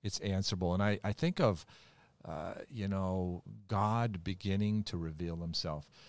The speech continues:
There's what we would call natural revelation. Um, in, in Romans chapter one, it talks about God has, uh, given evidence of himself, uh, by, by the,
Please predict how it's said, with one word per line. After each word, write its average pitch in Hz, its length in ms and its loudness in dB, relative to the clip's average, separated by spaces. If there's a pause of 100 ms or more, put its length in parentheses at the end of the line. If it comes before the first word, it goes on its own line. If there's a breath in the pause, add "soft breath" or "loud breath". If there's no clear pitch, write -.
(280 loud breath)
There's 107 240 10
what 120 160 12
we 107 100 8
would 95 160 6
call 92 180 4
natural 90 640 2
revelation. 104 960 2 (100)
Um, 82 640 0 (600)
in, 85 320 0 (100)
in 82 120 -2
Romans 104 320 4
chapter 90 320 2
one, 85 520 0
it 85 140 -6
talks 85 300 -2
about 80 360 0 (220)
God 87 360 -2
has, 78 340 -2
uh, 71 240 -2 (580)
given 85 300 -2
evidence 98 480 0
of 82 140 -4
himself, 98 760 4 (500 loud breath)
uh, 80 220 -2
by, 82 420 0
by 82 280 0
the, 80 160 -2